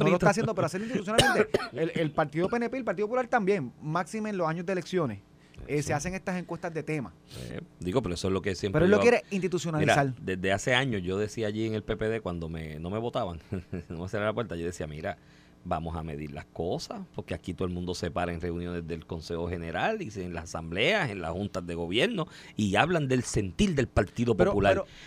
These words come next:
Speaker 2: Y, pero vamos a medirlo".
Speaker 1: Iván, esto, y es-, y
Speaker 2: Eso,
Speaker 1: fija-,
Speaker 2: eso.
Speaker 1: y
Speaker 2: Y tú
Speaker 1: fíjate
Speaker 2: mides,
Speaker 1: que
Speaker 2: y tú mides todo el cuatrienio, no en las
Speaker 1: esto,
Speaker 2: elecciones nada más.
Speaker 1: esto es
Speaker 2: Ah,
Speaker 1: un
Speaker 2: ¿qué cuesta? Ah, pues tienes que buscar chavos
Speaker 1: esto
Speaker 2: para
Speaker 1: es un
Speaker 2: eso.
Speaker 1: instrumento, la parte de las encuestas en las campañas políticas y en el gobierno. De hecho, el gobierno tuvo, desde Luis Fortuño,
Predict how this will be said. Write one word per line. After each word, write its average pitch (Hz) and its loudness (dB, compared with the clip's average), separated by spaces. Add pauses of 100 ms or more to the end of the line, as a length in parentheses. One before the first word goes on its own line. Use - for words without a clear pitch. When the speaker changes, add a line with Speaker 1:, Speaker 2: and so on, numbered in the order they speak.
(160)
Speaker 2:
Y, 120 6 (300)
pero 107 4
vamos 85 0
a 90 -2
medirlo". 82 -4
Speaker 1:
Iván, 190 2
esto, 175 4
y 170 0
es-, 160 -2 (180)
y - -2
Speaker 2:
Eso, 143 4
Speaker 1:
fija-, 214 8
Speaker 2:
eso. 160 4 (400)
Speaker 1:
y 175 4
Speaker 2:
Y - 6
tú - 2
Speaker 1:
fíjate 254 10
Speaker 2:
mides, 202 12
Speaker 1:
que - -2
Speaker 2:
y 131 4
tú 120 2
mides 190 6 (380)
todo 101 6
el 107 4
cuatrienio, 190 8
no 95 4
en 101 4
las - 10
Speaker 1:
esto, 123 10
Speaker 2:
elecciones 104 4
nada 92 -4
más. 165 0
Speaker 1:
esto - -2
es - 8
Speaker 2:
Ah, 180 12
Speaker 1:
un 220 8
Speaker 2:
¿qué 156 6
cuesta? 220 4 (200)
Ah, 82 -10
pues 117 0
tienes 190 -6
que 117 -6
buscar - -4
chavos 160 2
Speaker 1:
esto 165 4
Speaker 2:
para 196 4
Speaker 1:
es 185 0
un 214 2
Speaker 2:
eso. 220 0
Speaker 1:
instrumento, 202 -4
la 135 0
parte 131 -2
de - 0
las 165 0
encuestas 156 -6
en 147 -2
las 127 -4
campañas 123 -6
políticas 156 -4
y 139 -2
en 120 -6
el 117 -4
gobierno. 113 -2
De 123 2
hecho, 156 -4
el 135 -6
gobierno 120 -4
tuvo, 151 0
desde 110 -2
Luis 117 -2
Fortuño, 123 -4